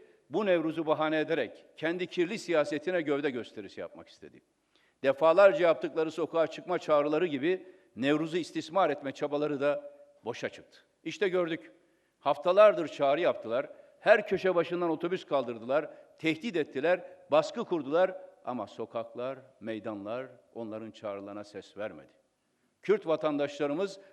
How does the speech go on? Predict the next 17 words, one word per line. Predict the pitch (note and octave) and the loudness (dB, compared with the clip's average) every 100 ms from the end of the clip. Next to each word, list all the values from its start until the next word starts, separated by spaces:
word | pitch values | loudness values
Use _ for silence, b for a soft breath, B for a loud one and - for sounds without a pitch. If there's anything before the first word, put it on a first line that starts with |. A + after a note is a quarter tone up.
| B | B
bunların | D3 D#3 D#3 | 0 2 0
ikiyüzlülüklerini | D3+ D3+ G#3+ C#3 C#3+ C#3+ C#3+ E3+ | -2 -6 -6 -6 -6 -4 -4 -4
bir | A3+ | -6
kez | D3 B2 | -6 -6
daha | A#2+ A#2+ | -6 -8
gördü. | G#2 F2 D#2 C2+ _ _ _ _ | -10 -14 -16 -20 _ _ _ _
Şehirleri | - D3 E3+ F#3 F#3 | -2 0 2 2 4
harap | D#3+ E3+ F#3 | 4 6 6
eden, | C3 A#2 F2+ D2+ b b - | 4 -2 -6 -14 b b -20
camileri | A2+ D#3+ F3+ F3+ F#3 F3 | 2 4 4 2 2 4
yakıp | E3 D#3+ D#3+ | 2 0 -4
yıkan, | D3 E3 D3 B2+ B B B - | -2 0 0 -2 B B B -8
otobüs | D3 F3+ G#3+ - | -4 -2 -4 -4
bekleyen | F3 - F3+ E3+ | -4 -2 0 2
öğrencileri | E3+ E3+ E3 D#3+ E3+ D#3 | 2 2 0 0 -2 0
katleden | F#3+ G3+ F3 D3 D3 | 2 2 0 -2 0
örgütün | D3 C#3+ C#3+ G3 G#3+ | 0 -2 -2 -4 -4